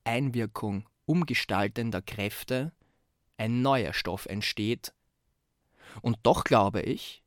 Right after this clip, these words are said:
wie auch in dem Folgenden mit einzelnen Beispielen belegen zu können hoffe, dass das göttliche Schaffen ein Schaffen aus dem Nichts ist. Auch in den Glaubenssätzen unserer positiven Religion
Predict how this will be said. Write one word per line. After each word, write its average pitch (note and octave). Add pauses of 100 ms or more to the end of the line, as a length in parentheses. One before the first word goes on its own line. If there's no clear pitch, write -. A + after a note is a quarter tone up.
(160)
wie D#3
auch A#2
in A#2
dem G2+
Folgenden G#2 (140)
mit -
einzelnen G2+
Beispielen F#2+
belegen A2+
zu G#2
können A2+
hoffe, B2 (920)
dass C#3
das - (120)
göttliche B2+
Schaffen -
ein B2
Schaffen -
aus -
dem A#2+
Nichts -
ist. - (1120)
Auch -
in C#3
den A2
Glaubenssätzen C3+
unserer A2
positiven A2+
Religion G2+